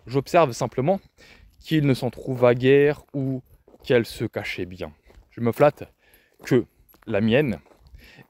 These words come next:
était une des moins détraquées. Elle ne valait pas le diable pourtant.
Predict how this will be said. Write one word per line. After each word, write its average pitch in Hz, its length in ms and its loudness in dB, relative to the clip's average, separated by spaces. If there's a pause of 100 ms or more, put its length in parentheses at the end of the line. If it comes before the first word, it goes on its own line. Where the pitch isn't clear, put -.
était 220 420 0 (760)
une 208 280 2
des 147 120 2
moins 190 320 2
détraquées. 139 540 -2 (1900)
Elle 208 280 6
ne 180 80 2
valait 151 340 2
pas 156 220 4
le 135 140 2
diable 120 420 0
pourtant. - 500 -16